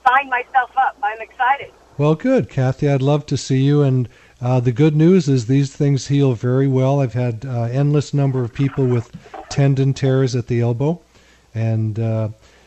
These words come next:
Speaker 2: you know, the orthopedic surgeon always marvels when I, when they go back to him and they s-, do another M R I and they see that the tendon tear is healed.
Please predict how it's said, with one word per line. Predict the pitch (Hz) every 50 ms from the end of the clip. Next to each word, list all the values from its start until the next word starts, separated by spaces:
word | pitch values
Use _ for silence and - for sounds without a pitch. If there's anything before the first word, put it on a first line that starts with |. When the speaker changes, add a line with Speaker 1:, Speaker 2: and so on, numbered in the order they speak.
| _ _ 139 147 - -
Speaker 2:
you | 127 131
know, | 135 135
the | 123 127
orthopedic | 131 143 160 165 - 175 123 - 147 139 131 -
surgeon | - - 147 151 156 139 131 123 120
always | 123 127 127 127 110
marvels | 113 120 127 135 139 135 120 110 107 107 90 90 110
when | 113 113 113
I, | 113 113 113 113
when | 113 113 117 117 113 113
they | 113 113
go | 104 98 123 127
back | 113 113 120 127 139 139 - -
to | - 120
him | 107 113 107 104 107 - _ _ _ _ _ _ _ -
and | 113 113 113 113 107
they | 117 113 110
s-, | 107 - -
do | - - 127 123 120
another | 123 123 120 120 120
M | 123 123 117
R | 117 117 120
I | 127 127
and | 120 117
they | 113
see | 104 - - 123
that | 113 107 104 95
the | - 107
tendon | - - - 123 120 113 113 113 107
tear | - - 117 113 113
is | 110 98 -
healed. | - 120 123 117 104 95 82